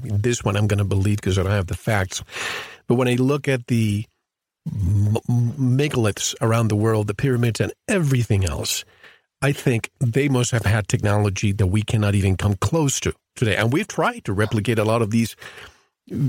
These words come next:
accomplishments, and we just cannot. So I think that perhaps something happened,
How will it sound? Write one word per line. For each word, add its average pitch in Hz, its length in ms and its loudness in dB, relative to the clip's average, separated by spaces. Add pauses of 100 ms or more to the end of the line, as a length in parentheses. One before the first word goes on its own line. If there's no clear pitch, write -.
accomplishments, 170 640 0
and 113 140 2
we 120 140 0
just 120 320 -4
cannot. 131 680 0 (800)
So 160 200 0
I 170 80 2
think 175 340 -2
that 135 160 0
perhaps 123 440 0
something 127 320 2
happened, 113 400 -2